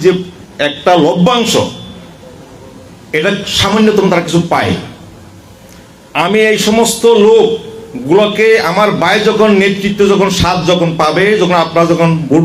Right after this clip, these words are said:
দেবেন, আল্লাহ যখন কবুল করবে, আমি ওদেরকে একটা কথা বলছি, মানুষের সেবা করা কিছু পথ আছে, ডাক্তার,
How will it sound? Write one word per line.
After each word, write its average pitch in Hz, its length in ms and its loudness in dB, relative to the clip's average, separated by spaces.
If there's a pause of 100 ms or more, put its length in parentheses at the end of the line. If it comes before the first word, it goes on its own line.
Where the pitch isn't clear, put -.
(120)
দেবেন, 180 240 2
আল্লাহ 156 240 0
যখন 156 160 -2 (100)
কবুল 170 220 2 (100)
করবে, 175 240 2 (140)
আমি 165 120 -4
ওদেরকে 175 360 -2 (120)
একটা 202 220 -6
কথা 190 200 0
বলছি, 135 320 -4 (1500)
মানুষের 220 500 2 (120)
সেবা 220 280 0
করা 208 200 2 (800)
কিছু 196 280 2
পথ 214 180 2 (100)
আছে, 95 180 -8 (800)
ডাক্তার, 139 380 -2